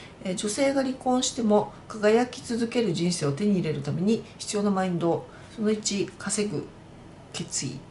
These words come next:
その二、お金をいただくこと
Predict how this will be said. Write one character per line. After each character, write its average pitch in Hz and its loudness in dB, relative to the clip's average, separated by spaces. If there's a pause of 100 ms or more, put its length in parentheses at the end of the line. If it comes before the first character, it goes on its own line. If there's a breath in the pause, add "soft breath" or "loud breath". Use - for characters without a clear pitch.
(460 loud breath)
そ - -6
の 170 0
二、 170 2 (320 loud breath)
お - -4
金 196 0
を 262 4
い 175 -6
た 185 2
だ 170 4
く - -12
こ - -4
と 156 4